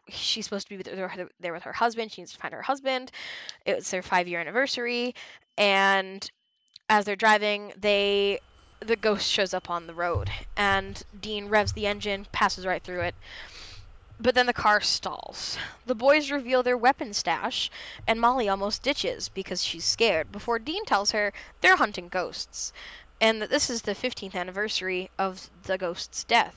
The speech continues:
and he comes every year on the anniversary, and his name, they think, is Jonah Greeley. Cool. They go find the farmhouse where Molly found the ghost in the first place, and they explore it.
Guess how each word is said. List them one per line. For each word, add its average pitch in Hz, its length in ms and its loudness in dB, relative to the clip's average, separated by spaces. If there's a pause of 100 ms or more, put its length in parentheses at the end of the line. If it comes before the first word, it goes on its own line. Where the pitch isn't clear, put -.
(140)
and 185 160 -8
he 190 140 -12
comes 196 260 -8
every 196 280 -2
year 156 260 -4
on 160 160 -4
the 175 60 -6
anniversary, 165 680 -6
and 196 240 -4
his 214 180 -6
name, 247 340 -2
they 226 120 -2
think, 196 300 -8
is 220 140 -8
Jonah 165 260 -10
Greeley. 294 420 -4 (1120)
Cool. - 360 0 (960)
They 302 120 6
go 370 120 6
find 381 240 6
the 370 60 -2
farmhouse 269 760 4
where 214 640 6 (200)
Molly 220 320 2
found 208 380 0 (100)
the 202 140 -2
ghost 196 480 -4
in 190 40 -12
the 202 60 -12
first 208 260 -6
place, 208 520 -2
and 190 120 -10
they 190 120 -2
explore 214 560 -2
it. 208 160 2